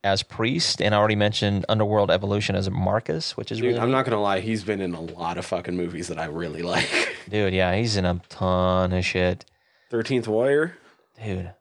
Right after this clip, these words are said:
Speaker 1: yeah. I mean, come on. Beowulf and Grendel, which is really neat. X-Men First Class as a Man in Black agent. He was in Thor as Bor. He went uncredited, though.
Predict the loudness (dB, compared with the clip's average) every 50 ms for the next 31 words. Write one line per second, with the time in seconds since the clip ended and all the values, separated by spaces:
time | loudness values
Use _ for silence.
0 | _ _ _ _ -8 -4 -2 -2 0 -2 -2 -2 -2 -4 -4 -2 -4 -4 -4 -4
1 | -4 -4 -4 -4 -4 -6 -6 -6 -8 -10 -12 -14 _ _ _ _ _ _ _ _
2 | _ -4 -4 -2 0 0 -2 -2 -4 -6 -10 -14 -16 -16 -20 -20 -20 -20 -20 -20
3 | -18 -18 -18 -18 -18 -18 -18 -20 -20 _ _ _ _ _ _ _ _ _ _ _
4 | -2 2 2 4 4 2 2 2 2 4 2 2 0 -4 -10 -12 -12 -12 -10 -8
5 | -8 -8 -6 -4 -2 0 0 0 0 0 0 0 -2 -2 -2 -4 -4 -4 -6 -4
6 | -4 -4 -2 -2 -2 -2 -4 -4 -6 -10 -16 -20 _ _ _ _ _ _ _ _
7 | _ _ _ _ _ _ _ _ -6 -6 -6 -4 -4 -4 -4 -4 -2 -4 -4 -4
8 | -4 -4 -2 -2 0 0 0 0 -2 -2 -4 -4 -4 -6 -6 -6 -6 -4 -4 -2
9 | -2 -2 -2 -2 -4 -4 -4 -2 -2 0 0 0 -2 -2 -2 -4 -4 -4 -4 -6
10 | -8 -8 -6 -4 -4 -4 -4 -6 -6 -8 _ _ _ _ _ _ _ -16 -10 -6
11 | -4 -4 -2 -4 -4 -4 -4 -2 0 0 0 0 -2 -2 -4 -6 -6 -6 -6 -6
12 | -6 -8 -6 -4 -2 -2 -2 -2 -2 -4 -4 -4 -2 -2 0 -2 -2 -2 -4 -6
13 | -4 -2 -2 -2 -2 -4 -6 -6 -6 -4 -4 -4 -4 -6